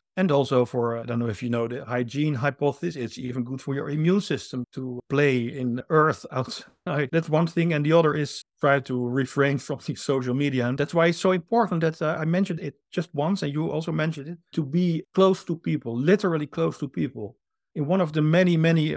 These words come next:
articles that I found during my search in the last years, one of these researchers said, "Well, touch is actually our most, our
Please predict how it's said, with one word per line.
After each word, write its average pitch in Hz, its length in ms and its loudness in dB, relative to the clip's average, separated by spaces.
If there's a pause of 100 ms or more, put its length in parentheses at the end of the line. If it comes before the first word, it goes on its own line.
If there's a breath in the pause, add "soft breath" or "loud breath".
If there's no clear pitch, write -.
(300)
articles 156 460 -2
that 135 100 -2
I 131 140 -2
found 135 460 -4
during 131 300 -6
my 123 240 -4
search 135 520 -4
in 143 60 -8
the 131 60 -6
last 127 460 -10
years, 147 380 -2 (140)
one 202 120 0
of 175 80 -2
these 151 300 -6
researchers 143 520 0
said, 139 280 2
"Well, 151 320 -4 (180)
touch - 380 -2 (360)
is 165 140 -6
actually 175 420 0
our 151 140 0
most, 175 680 2
our 147 180 0